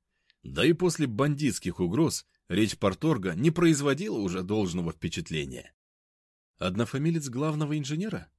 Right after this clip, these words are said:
спросил безымянный партиец. "Родной брат", сухо проронила Катерина Дмитриевна. "Брат, значит",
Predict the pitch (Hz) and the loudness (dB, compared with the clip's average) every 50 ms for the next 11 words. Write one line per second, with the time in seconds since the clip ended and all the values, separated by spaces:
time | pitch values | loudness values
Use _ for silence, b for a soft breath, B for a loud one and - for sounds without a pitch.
0 | _ _ _ _ _ _ _ _ _ _ _ - - - - 85 87 80 - - | _ _ _ _ _ _ _ _ _ _ _ -12 -12 -8 -4 -2 -2 -2 -2 -2
1 | 104 127 123 101 95 87 85 90 87 87 82 76 76 78 78 - 101 95 - - | -2 -2 0 0 -2 0 0 0 0 0 0 -2 -2 -4 -4 -4 -6 -6 -6 -8
2 | 82 69 60 - - - - _ _ _ _ _ _ _ _ _ _ _ _ _ | -8 -8 -8 -12 -16 -18 -20 _ _ _ _ _ _ _ _ _ _ _ _ _
3 | _ _ _ _ _ _ - 120 135 147 147 160 190 208 208 175 160 151 127 107 | _ _ _ _ _ _ -2 0 2 2 2 2 2 2 2 0 0 0 0 -2
4 | 98 - - - - - _ _ _ _ _ _ _ _ _ _ _ _ _ - | -4 -6 -14 -20 -20 -20 _ _ _ _ _ _ _ _ _ _ _ _ _ -18
5 | - - 107 113 - 156 127 - 113 98 87 87 85 82 82 87 101 101 - - | -8 -6 -4 -2 -2 -4 -2 0 2 2 2 2 0 0 0 0 -2 -2 -2 -6
6 | - - 95 82 80 78 80 87 95 117 107 85 78 - 71 69 67 67 64 57 | -4 -4 -4 -2 -2 -2 -2 -4 -4 -4 -6 -6 -6 -6 -8 -8 -8 -10 -12 -14
7 | - _ _ _ _ _ _ _ _ _ _ _ _ _ _ _ _ _ _ _ | -16 _ _ _ _ _ _ _ _ _ _ _ _ _ _ _ _ _ _ _
8 | _ _ - - 71 76 76 85 92 101 110 107 95 82 71 71 73 71 69 64 | _ _ -14 -10 -6 -2 0 2 4 6 6 6 4 4 2 -2 -6 -6 -6 -6
9 | - - 69 - - - - | -8 -10 -12 -12 -12 -14 -14